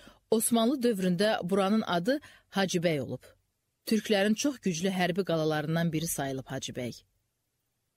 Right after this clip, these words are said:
O zamanlar Hacıbəy həm də Osmanlı dövlətinin şimalında yaşayan müsəlmanların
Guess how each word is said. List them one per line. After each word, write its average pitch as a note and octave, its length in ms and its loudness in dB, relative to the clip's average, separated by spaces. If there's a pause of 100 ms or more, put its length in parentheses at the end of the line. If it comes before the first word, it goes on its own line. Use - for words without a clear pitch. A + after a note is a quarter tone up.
(160)
O B3+ 100 4
zamanlar A3 500 4
Hacıbəy G#3+ 540 2 (100)
həm A3+ 240 4
də - 100 2
Osmanlı G#3 500 2
dövlətinin F#3+ 520 2
şimalında F3+ 520 2
yaşayan E3 440 0
müsəlmanların E3 800 0